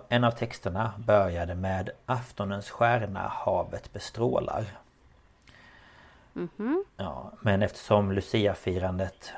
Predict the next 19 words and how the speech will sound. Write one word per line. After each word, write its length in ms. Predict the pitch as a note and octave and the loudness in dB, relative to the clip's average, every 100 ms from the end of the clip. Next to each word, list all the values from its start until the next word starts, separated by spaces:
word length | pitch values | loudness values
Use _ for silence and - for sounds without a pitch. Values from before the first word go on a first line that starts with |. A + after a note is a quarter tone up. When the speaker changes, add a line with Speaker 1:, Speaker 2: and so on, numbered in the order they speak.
| - | -6
Speaker 1:
började 260 | F#2+ F2+ | -4 -2
spridas 560 | F#2 - G2 F#2+ E2+ - | -4 -2 0 0 -2 -2
då 200 | G#2 G2 | -2 -2
under 480 | G2 F#2+ F#2 F#2 E2+ - | -2 -4 -2 -4 -6 -14
nittonhundratjugotalet 1040 | - - G2 F2 A2+ A2 G#2 - G2+ F2+ | -14 -8 -6 -2 -2 0 -4 -2 -2 -2
i 20 | - | -8
Sverige, 640 | - A#2+ B2 C#3 D3+ D#3+ C#3+ - | -2 2 4 2 2 0 -2 -12
så 160 | - | -12
fick 280 | - G#2 - | -6 -8 -6
då 60 | F2+ | -6
visan 500 | F#2 F#2+ - - - | -4 -6 -6 -10 -8
texter 460 | - - - - | -10 -10 -12 -10
som 160 | - - | -8 -8
då 60 | - | -10
skulle 240 | - - | -10 -14
kunna 200 | - - | -10 -10
passa 340 | - - - - | -6 -6 -4 -2
här 380 | - - - - | 4 4 2 -4
istället. 520 | - - D2 - | -8 -8 -8 -10